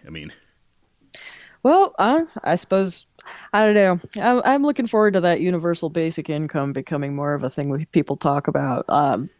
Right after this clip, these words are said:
Speaker 1: Is anybody
Speaker 2: yeah, I guess
Speaker 1: talking
Speaker 2: to a
Speaker 1: about
Speaker 2: certain
Speaker 1: that?
Speaker 2: point.
Speaker 1: <laughs>
Speaker 2: What's that?
Speaker 1: Is it, is anybody talking about that?
Speaker 2: Well,
Speaker 1: It
Speaker 2: I
Speaker 1: wa-,
Speaker 2: wish
Speaker 1: it was,
Speaker 2: they would.
Speaker 1: it was Yang who, uh, brought that
Speaker 2: Oh,
Speaker 1: forth.
Speaker 2: of
Speaker 1: And,
Speaker 2: course, yes.
Speaker 1: but
Speaker 2: Good old Andrew Yang.
Speaker 1: Yeah, Yang is no longer in this running.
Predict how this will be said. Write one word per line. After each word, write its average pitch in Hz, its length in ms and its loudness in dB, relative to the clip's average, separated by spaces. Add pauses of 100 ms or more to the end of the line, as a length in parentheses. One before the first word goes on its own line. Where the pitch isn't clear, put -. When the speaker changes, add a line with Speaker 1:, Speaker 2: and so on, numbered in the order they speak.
Speaker 1:
Is 110 140 -2
anybody 214 380 -2
Speaker 2:
yeah, 330 120 6
I 320 80 6
guess 247 220 -2
Speaker 1:
talking 202 220 0
Speaker 2:
to 185 60 4
a - 20 4
Speaker 1:
about 196 140 -2
Speaker 2:
certain 185 220 2
Speaker 1:
that? 180 80 -2
Speaker 2:
point. 160 300 0 (100)
Speaker 1:
<laughs> 127 100 -4 (480)
Speaker 2:
What's 214 220 2
that? 330 200 4 (100)
Speaker 1:
Is - 100 -10
it, 143 140 -2
is 110 140 -2
anybody 147 380 0
talking 151 340 -8
about 151 280 -6
that? - 240 -10 (300)
Speaker 2:
Well, 403 260 4
Speaker 1:
It - 40 -2
Speaker 2:
I - 100 6
Speaker 1:
wa-, 214 60 6
Speaker 2:
wish 196 160 2
Speaker 1:
it - 20 6
was, 139 160 4
Speaker 2:
they 165 80 2
would. 160 540 0
Speaker 1:
it 113 60 -2
was 123 180 -2
Yang 123 360 0
who, 87 240 -4
uh, 78 200 -4
brought 90 280 -6
that 85 140 -2
Speaker 2:
Oh, 294 80 0
Speaker 1:
forth. 87 400 -6
Speaker 2:
of 80 160 -4
Speaker 1:
And, 78 100 -10
Speaker 2:
course, - 440 -8
yes. - 280 -18
Speaker 1:
but 185 180 2
Speaker 2:
Good 208 100 2
old 190 180 2
Andrew 185 240 0
Yang. 151 480 0
Speaker 1:
Yeah, 104 300 -2 (100)
Yang 123 340 -2
is 120 140 -2
no 117 120 -4
longer 127 380 -6
in 117 360 -6
this 110 260 -8
running. 131 320 -10